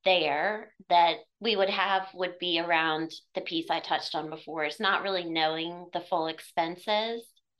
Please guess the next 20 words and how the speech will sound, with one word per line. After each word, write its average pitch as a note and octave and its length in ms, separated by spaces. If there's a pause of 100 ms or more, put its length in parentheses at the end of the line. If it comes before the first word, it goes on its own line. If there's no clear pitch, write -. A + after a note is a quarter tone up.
And E3 380
for F#3 180
those F#3 240
of F3 100
us E3 220
that E3 160
work D#3+ 500
with F#3+ 220
this E3 240
system E3+ 480
each E3+ 260
and E3 120
every E3 240
day, E3+ 560 (340)
how F3+ 220
these F3+ 180
things D#3+ 320
would E3 140
be E3+ 160
operationalized D#3 1120